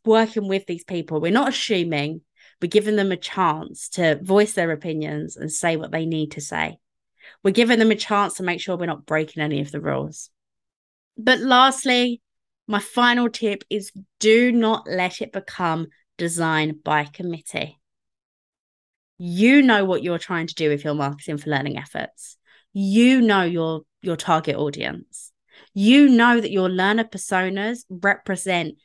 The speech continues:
specific parts of your audience that you want to target. You need to make sure you're hearing a range of opinions, not just from internal comms. But then when you come up with a solution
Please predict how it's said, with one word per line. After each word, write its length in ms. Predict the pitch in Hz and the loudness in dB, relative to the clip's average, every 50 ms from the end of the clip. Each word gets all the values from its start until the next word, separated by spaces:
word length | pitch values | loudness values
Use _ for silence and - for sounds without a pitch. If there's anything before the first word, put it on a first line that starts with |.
| _ _ _ | _ _ _
specific 680 | _ - 185 - - - 262 240 - 254 226 - - | _ -6 -4 -2 0 2 0 2 2 0 -2 -2 -4
parts 380 | - - 240 240 262 240 - | -4 -2 0 0 0 0 -4
of 120 | 220 185 175 | -6 -6 -4
your 200 | 175 165 156 160 | -4 -4 -4 -4
audience 440 | 160 156 156 170 160 151 147 147 - | -4 -4 -4 -4 -6 -8 -8 -10 -12
that 220 | - - 196 170 | -14 -14 -10 -6
you 180 | 170 165 160 156 | -4 -2 -2 -2
want 200 | 156 147 143 143 | -4 -6 -6 -8
to 60 | 180 | -12
target. 540 | 170 175 170 151 151 147 - - 58 53 - _ _ _ _ _ _ _ _ _ _ _ _ _ _ _ _ _ _ _ _ _ _ _ _ _ _ _ _ _ _ _ - | -8 -6 -4 -4 -4 -4 -6 -8 -10 -10 -12 _ _ _ _ _ _ _ _ _ _ _ _ _ _ _ _ _ _ _ _ _ _ _ _ _ _ _ _ _ _ _ 0
You 140 | 202 208 | 2 6
need 340 | 214 220 233 240 269 302 294 | 6 8 8 8 6 4 4
to 100 | - 285 | 2 2
make 220 | 262 254 240 - - | 2 2 2 0 -4
sure 340 | - - 233 240 240 240 | -4 0 0 2 2 2
you're 320 | 240 214 196 180 180 185 185 | 0 0 -2 -2 -2 -4 -6
hearing 460 | - - - 220 208 214 214 208 208 | -8 -6 -2 -2 0 0 -2 -2 -4
a 80 | - 190 | -6 -8
range 420 | 185 175 175 196 220 240 247 226 | -8 -2 0 0 2 2 0 -2
of 80 | 208 190 | -2 -4
opinions, 600 | 190 185 - 190 185 185 185 208 240 254 240 - | -6 -4 -6 -6 -6 -6 -6 -6 -6 -8 -8 -10
not 160 | 190 180 - | -12 -12 -10
just 200 | - 190 170 - | -8 -10 -8 -6
from 120 | - 170 165 | -4 -4 -4
internal 360 | 160 156 175 160 156 151 147 | -4 -2 -2 -2 -2 -2 -2
comms. 580 | 147 196 185 160 160 170 175 190 196 - - _ _ _ _ _ _ _ _ _ _ _ _ _ _ _ _ _ _ _ _ _ _ _ _ _ _ _ _ | -2 -2 -2 -2 -2 -4 -8 -10 -12 -14 -18 _ _ _ _ _ _ _ _ _ _ _ _ _ _ _ _ _ _ _ _ _ _ _ _ _ _ _ _
But 160 | - 240 226 214 | 0 0 2 4
then 240 | 262 262 254 247 | 4 6 6 6
when 220 | 226 269 294 311 311 | 6 6 4 4 4
you 100 | 320 294 | 4 2
come 240 | 294 - 240 220 220 | 0 -2 -2 0 2
up 220 | 233 285 285 - | 2 2 0 -2
with 120 | 302 262 | -4 -4
a 40 | 247 | -4
solution 800 | 240 - 214 202 208 214 226 247 240 - - 269 302 339 359 349 | -4 -4 -2 0 2 2 2 2 0 -4 -4 -4 -4 -4 -6 -10